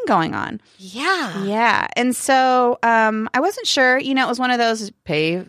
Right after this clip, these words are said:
Speaker 1: forty-seven dollars and, you know, like, how's that gonna be?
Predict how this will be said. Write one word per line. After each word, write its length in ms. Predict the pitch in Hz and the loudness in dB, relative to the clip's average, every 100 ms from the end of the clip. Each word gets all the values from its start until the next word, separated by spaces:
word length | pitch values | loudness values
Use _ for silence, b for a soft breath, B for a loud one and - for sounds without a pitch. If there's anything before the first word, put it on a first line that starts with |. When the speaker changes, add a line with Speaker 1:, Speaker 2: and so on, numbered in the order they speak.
| - | -18
Speaker 1:
forty-seven 640 | - 160 156 196 277 370 494 539 | -8 -4 -4 -4 -4 -2 2 4
dollars 320 | 233 185 175 | 4 4 2
and, 280 | 180 165 165 | -4 -6 -6
you 120 | 220 | -2
know, 200 | 175 151 | 0 0
like, 160 | 165 170 | -2 -4
how's 220 | 226 285 | -4 -2
that 160 | 370 381 | -2 -2
gonna 160 | 262 | -4
be? 260 | 196 156 | -2 -6